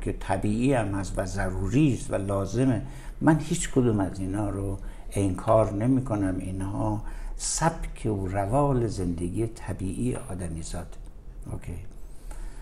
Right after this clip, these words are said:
و تحسینش هم می‌کنم. اما حرف من اینه، در مقابل این کودک همانندساز، سازشکار، یک نوجوان جسور، بیباک، ناهنجار وجود داره.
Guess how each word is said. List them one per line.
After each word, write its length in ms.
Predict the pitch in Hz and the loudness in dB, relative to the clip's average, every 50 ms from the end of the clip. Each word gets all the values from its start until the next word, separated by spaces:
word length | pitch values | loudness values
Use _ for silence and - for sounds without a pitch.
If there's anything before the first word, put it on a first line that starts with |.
| - - - - - - - - | -8 -8 -8 -8 -8 -8 -4 -2
و 60 | 120 | -2
تحسینش 680 | 117 - 131 120 117 - - - 147 123 87 87 - - | 0 2 4 4 4 4 6 8 8 8 8 4 0 -2
هم 80 | - | -6
می‌کنم. 600 | - - - - - - - - - - - 135 139 | -8 -10 -10 -10 -10 -10 -10 -10 -10 0 4 6 6
اما 80 | 160 | 6
حرف 380 | 147 - 139 135 143 143 143 147 | 6 6 6 6 6 6 4 2
من 240 | 156 151 143 139 147 | 0 2 2 4 4
اینه، 240 | 143 113 95 - - - | 4 2 2 -2 -4 -2
در 200 | - 110 117 113 | 2 4 4 6
مقابل 600 | 113 113 117 120 117 113 117 117 117 117 127 147 | 6 6 6 6 8 8 8 8 8 8 8 8
این 340 | 156 160 139 139 151 160 156 | 8 6 6 6 6 4 4
کودک 520 | 143 - 131 127 107 107 104 104 - 110 95 90 - | 4 4 4 4 4 4 2 2 2 -2 -2 -2 0
همانندساز، 1080 | - 101 101 98 98 98 95 95 95 95 95 92 92 - - 92 95 92 90 95 92 87 | 0 2 2 2 2 2 2 2 2 2 0 -2 -4 -4 -4 -2 -2 -2 -2 -2 -4 -4
سازشکار، 1200 | - - - 95 95 95 92 87 90 92 90 - - - - - - 98 98 98 98 98 98 98 - - - - - - - - - - - - - - - - - | -6 -4 -2 -2 -2 0 -2 -2 -2 -2 -4 -4 -6 -8 -8 -4 -2 -2 0 0 -2 -2 -4 -6 -8 -10 -12 -14 -14 -12 -12 -10 -10 -10 -10 -10 -12 -12 -12 -6 0
یک 240 | - 120 127 127 131 | 4 4 6 6 4
نوجوان 960 | 117 107 104 101 95 87 92 95 92 95 95 110 113 110 101 95 90 87 - | 2 2 2 2 2 2 0 0 0 2 2 2 2 2 0 0 0 -2 -4
جسور، 760 | - - 98 95 90 90 - - - 110 101 98 87 85 87 | -4 -4 -4 -4 -4 -4 -4 -2 0 0 0 0 0 -2 -4
بیباک، 680 | 85 - - 101 95 95 92 92 104 113 120 117 113 - | -4 -4 -4 -2 -2 -2 -2 0 0 0 0 0 -2 -2
ناهنجار 800 | 117 107 101 98 98 92 92 101 104 95 95 87 101 98 95 82 | -2 -2 -2 -2 -4 -4 -6 -6 -4 -4 -2 -2 -2 -2 -2 -2
وجود 400 | 78 80 80 - - - - - | -4 -6 -8 -8 -10 -12 -12 -12
داره. 180 | - - - | -12 -10 -10